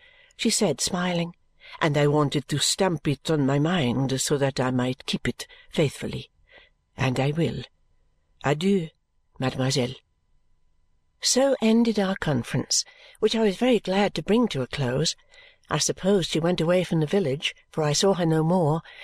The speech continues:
and nothing else occurred to disturb our tranquil summer pleasures until six weeks were out, and we returned home, as I began just now by saying. At that time, and for a good many weeks after that time,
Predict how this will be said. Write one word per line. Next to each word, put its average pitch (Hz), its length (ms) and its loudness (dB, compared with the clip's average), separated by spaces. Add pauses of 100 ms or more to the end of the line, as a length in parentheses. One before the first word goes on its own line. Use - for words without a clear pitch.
(160)
and 196 100 2
nothing 254 320 2
else 208 280 2
occurred 196 380 2
to 196 60 0
disturb 202 480 0
our 151 140 -4
tranquil 165 460 0
summer 151 320 0
pleasures 165 500 0 (400)
until 220 280 2
six - 320 -4
weeks - 260 -2
were 226 100 2
out, 151 380 -2 (340)
and 170 100 0
we 180 120 2
returned 175 460 0
home, 139 420 2 (260)
as - 140 -2
I 151 100 0
began 151 400 0
just 160 180 0
now 143 240 0
by 131 200 0
saying. 131 520 -2 (1040)
At 302 200 2
that 214 240 0
time, 147 460 0 (340)
and 190 160 2
for 220 100 0
a 214 40 6
good 269 180 -2
many 202 220 4
weeks 185 300 -2
after 220 340 0
that 143 240 -4
time, 160 360 0